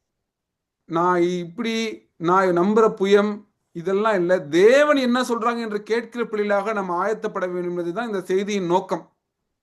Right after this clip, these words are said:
"ஆண்டவரே, நீ என்ன சொல்றீங்கப்பா?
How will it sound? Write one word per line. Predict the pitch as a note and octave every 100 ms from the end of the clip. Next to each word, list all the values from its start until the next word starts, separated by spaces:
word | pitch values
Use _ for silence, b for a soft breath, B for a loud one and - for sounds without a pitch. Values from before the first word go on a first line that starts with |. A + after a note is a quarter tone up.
| _ _ _ _ _ _
"ஆண்டவரே, | - D#3 F#3 F#3 F#3+ A3 E3+ - _ _ _ _ _ _ -
நீ | E3+
என்ன | F#3 A#3+ D4
சொல்றீங்கப்பா? | A3 G#3 G#3 F#3+ E3+ D#3+ C#3+ A#2